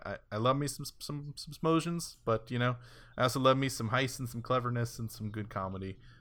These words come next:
Um, so I say, yeah, if, you know, wa-, watch it while it's still in theaters at the very least. I think we'd all agree on that, that, like,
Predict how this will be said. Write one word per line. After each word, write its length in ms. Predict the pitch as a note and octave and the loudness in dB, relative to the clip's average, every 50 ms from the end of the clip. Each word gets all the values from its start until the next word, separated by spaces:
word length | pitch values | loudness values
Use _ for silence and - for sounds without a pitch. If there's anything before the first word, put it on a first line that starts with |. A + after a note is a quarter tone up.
| - - - - | -20 -20 -14 -8
Um, 340 | - F#2+ F#2+ F#2+ F#2+ G2 G#2+ - | -6 -6 -4 -4 -6 -8 -10 -8
so 120 | - - C3+ | 0 2 4
I 60 | C#3+ | 4
say, 240 | C#3 - G3+ G#3 G#3+ | 4 4 2 2 4
yeah, 180 | A#3 G#3 C#3+ | 6 6 6
if, 180 | A#2+ A2 - - - - B2 - | 6 4 2 -4 -14 -14 -12 -10
you 80 | D#3 D#3+ | -6 -4
know, 80 | D3 D3 | -2 0
wa-, 160 | D3 D3 D#3 - | 2 2 2 4
watch 260 | D#3+ F3+ G#3 - A#3+ | 4 4 4 4 2
it 60 | A#3 | 0
while 120 | A3 G#3 | 0 0
it's 100 | G3+ - | 0 0
still 160 | - - G#3+ G3 | -2 -4 -4 -2
in 100 | F3+ E3 | -2 0
theaters 340 | F3 D#3+ A2+ G2 F#2 - | 0 0 0 0 -2 -6
at 60 | G2 G#2 | -8 -8
the 60 | G2+ | -4
very 200 | G#2+ G#2 F#2+ F2+ | -2 -2 -2 -2
least. 220 | F#2 F#2 - - | -4 -6 -6 -6
I 40 | G2+ | -6
think 160 | - B2+ A#2+ | -6 -6 -4
we'd 140 | A#2+ A2+ A2+ | -4 -2 0
all 160 | A#2 A#2 A2+ G#2+ | 2 2 0 0
agree 220 | G#2+ A2+ A2+ G#2+ | -2 0 0 0
on 120 | G2+ G2+ | 0 0
that, 260 | G#2 G#2 G2 F#2 - - | 0 0 -2 -2 -4 -8
that, 200 | - - - G2 | -10 -10 -6 -6
like, 280 | F#2+ F#2 - - - | -6 -6 -6 -8 -14